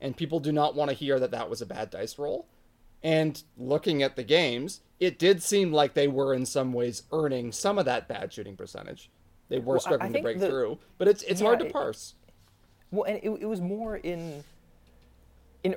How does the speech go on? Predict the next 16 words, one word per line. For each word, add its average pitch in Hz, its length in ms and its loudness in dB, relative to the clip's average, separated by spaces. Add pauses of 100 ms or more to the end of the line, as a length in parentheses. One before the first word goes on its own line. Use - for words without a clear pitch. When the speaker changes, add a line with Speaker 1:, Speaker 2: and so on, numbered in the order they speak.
Speaker 2:
early, 180 300 4 (380)
again, 147 220 2
going 147 140 0
back 147 120 0
to 147 40 -10
the 143 60 -6
Montreal 127 360 2
series, 76 480 -8 (800)
games 233 460 -4
six - 340 -6
and 127 100 -4
seven, 151 320 0
it's - 140 -6
not - 80 -6
like 233 120 -8
Montreal 123 680 2